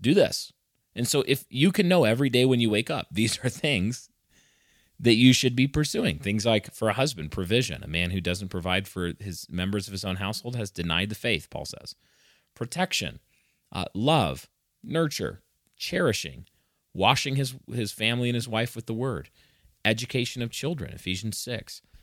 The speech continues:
Sexual fidelity and duties, First Corinthians seven, Hebrews thirteen. Duties of a wife. Respect, wives, see that you respect your husbands.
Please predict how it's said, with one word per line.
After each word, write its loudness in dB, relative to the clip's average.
Sexual -2
fidelity -2
and -2
duties, -6
First -6
Corinthians -2
seven, -6
Hebrews -8
thirteen. -10
Duties 4
of 0
a 0
wife. -2
Respect, -4
wives, 2
see -2
that 0
you 2
respect -2
your 2
husbands. -4